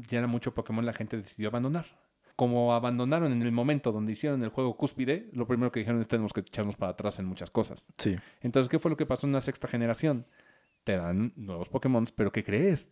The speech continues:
Speaker 1: Te dan los iniciales también de canto de la primera generación.
Speaker 2: Ujú.
Speaker 1: Ese, eh, X y Y es descaradamente un juego apelando a la nostalgia.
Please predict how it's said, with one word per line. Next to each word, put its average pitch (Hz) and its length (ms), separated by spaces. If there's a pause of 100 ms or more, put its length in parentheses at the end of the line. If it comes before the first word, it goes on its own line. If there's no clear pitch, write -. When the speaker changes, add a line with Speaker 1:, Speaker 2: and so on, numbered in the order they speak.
Speaker 1:
Te 104 100
dan 98 140
los 135 140
iniciales 107 420
también 101 440
de 92 100
canto 131 360
de 104 80
la 92 100
primera 104 300
generación. 113 480
Speaker 2:
Ujú. 110 200
Speaker 1:
Ese, - 280
eh, - 240
X 175 320
y 127 100
Y 123 220
es 131 100
descaradamente 131 800
un 135 60
juego 123 220
apelando 113 360
a 117 40
la 101 100
nostalgia. 104 480